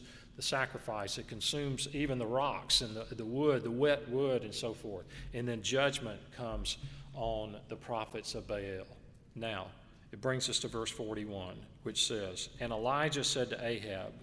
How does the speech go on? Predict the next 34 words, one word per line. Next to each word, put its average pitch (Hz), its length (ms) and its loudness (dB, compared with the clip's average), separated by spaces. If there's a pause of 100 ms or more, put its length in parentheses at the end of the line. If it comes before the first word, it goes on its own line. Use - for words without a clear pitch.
(100)
'Go 135 280 4
up, 98 300 0 (120)
eat 139 380 -2
and 120 140 -4
drink, 98 320 -6 (720)
for 120 160 0
there 156 240 10
is 135 140 8
a 127 120 4
sound 147 580 6
of 117 100 2
the 110 100 0
rushing 135 480 4
of 120 120 -2
rain.'" 113 500 -4 (440)
So - 300 -2
Ahab 147 520 6
went 143 280 4
up 147 220 4
to 143 140 -4
eat 135 360 -2
and 117 120 -4
to 110 80 -4
drink, 120 540 -2
and 110 100 -4
Elijah 131 540 2
went 117 200 0
up 151 260 6
to 143 80 -2
the 117 100 -2
top 135 360 -2
of 120 80 0
Mount 123 260 0
Carmel. 139 460 -2